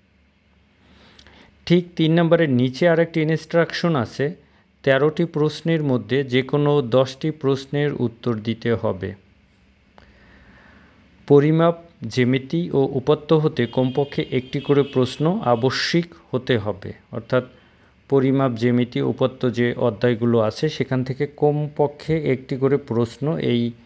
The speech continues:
তেরোটি প্রশ্নের মধ্যে থাকতে হবে। বড় প্রস-, বড় সমস্যার সমাধানের মূল্যায়নের ক্ষেত্রে পদ্ধতি ও ধাপ বিবেচনায় রেখে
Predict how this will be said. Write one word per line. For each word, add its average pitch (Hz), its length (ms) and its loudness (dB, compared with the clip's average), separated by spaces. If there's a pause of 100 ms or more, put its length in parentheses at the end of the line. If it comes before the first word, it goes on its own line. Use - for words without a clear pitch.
(400)
তেরোটি 135 380 2
প্রশ্নের 123 460 -4
মধ্যে 120 460 0 (240)
থাকতে 113 440 -2
হবে। 92 380 -8 (1500)
বড় 135 300 6
প্রস-, 147 380 -2 (320)
বড় 131 260 2
সমস্যার 160 800 0 (240)
সমাধানের 139 680 -2
মূল্যায়নের 135 540 0
ক্ষেত্রে 135 340 -4 (120)
পদ্ধতি 123 520 -2
ও 147 100 4
ধাপ 120 340 2
বিবেচনায় 120 840 -2
রেখে 120 400 -2